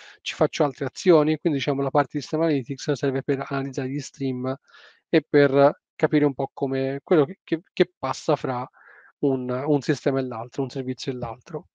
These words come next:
Service Bus invece è lo strumento per connettere applicazioni e servizi fra i vari environment,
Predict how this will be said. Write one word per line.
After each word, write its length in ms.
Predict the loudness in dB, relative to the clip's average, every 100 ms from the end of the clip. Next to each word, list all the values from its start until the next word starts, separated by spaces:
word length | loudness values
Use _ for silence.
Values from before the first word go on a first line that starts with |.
| _ _ -20 _ _ _ _ _ 6
Service 300 | 8 8 10
Bus 240 | 10 10
invece 340 | 6 4 2
è 20 | 0
lo 80 |
strumento 440 | -2 -2 -2 0 -2
per 180 | -2 -4 _
connettere 460 | -2 0 2 0 -4
applicazioni 680 | -4 -8 -8 0 0 2 -2
e 160 | -4
servizi 600 | -4 -4 -4 -6 -6 -10
fra 100 | -6
i 60 | -6
vari 180 | -4 -6
environment, 880 | -2 -2 0 0 0 4 4 4